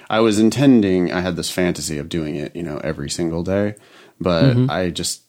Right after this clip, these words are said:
Speaker 1: it's just not feasible when I'm getting up at six to fly to San Francisco to go teach a class. I mean, really, <laughs> I don't know where,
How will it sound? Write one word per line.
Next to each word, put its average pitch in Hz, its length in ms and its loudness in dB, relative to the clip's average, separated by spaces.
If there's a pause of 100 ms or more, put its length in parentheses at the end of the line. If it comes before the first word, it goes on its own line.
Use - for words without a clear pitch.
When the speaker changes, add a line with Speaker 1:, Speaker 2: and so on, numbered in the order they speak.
(120)
Speaker 1:
it's - 200 -4
just - 240 -4
not 71 200 -4
feasible 80 500 -4
when 82 100 -4
I'm 82 320 -6 (140)
getting 82 260 -2
up 76 160 -8
at - 280 -6
six - 340 -2
to 92 100 -4
fly 73 240 -2
to 76 80 -6
San 85 180 -4
Francisco 87 460 -4
to 87 100 -6
go 87 140 -4
teach - 220 -8
a - 40 -20
class. 87 460 -6
I 87 60 -2
mean, 90 240 0 (180)
really, 90 320 -4
<laughs> - 600 0 (460)
I - 40 2
don't 127 240 4
know 175 120 6
where, - 320 -2